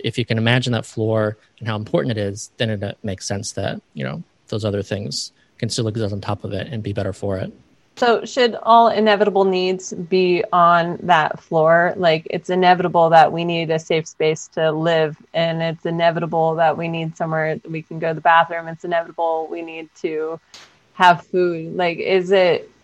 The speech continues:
Speaker 2: is that kind of something that, uh, it, we could even shift towards getting those particular needs away from organizations that, uh, um, take money,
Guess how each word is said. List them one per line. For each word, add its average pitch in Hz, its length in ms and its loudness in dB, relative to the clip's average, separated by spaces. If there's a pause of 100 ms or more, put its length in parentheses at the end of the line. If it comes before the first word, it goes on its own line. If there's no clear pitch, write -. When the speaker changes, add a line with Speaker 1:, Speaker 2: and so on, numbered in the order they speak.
(140)
Speaker 2:
is 190 160 10
that 196 300 8
kind 190 260 6
of 180 160 4
something 170 560 0
that, 160 600 6
uh, 151 480 4 (360)
it, - 260 4
we 190 180 6
could 180 180 4
even 165 280 2
shift 165 340 2
towards 160 360 4
getting 170 360 4
those 165 280 0 (240)
particular 185 480 0
needs 170 400 -2
away 165 320 2
from 165 540 0
organizations 165 1000 4
that, 156 440 4 (100)
uh, 151 480 4 (400)
um, 147 640 0 (320)
take 196 280 6
money, 170 560 4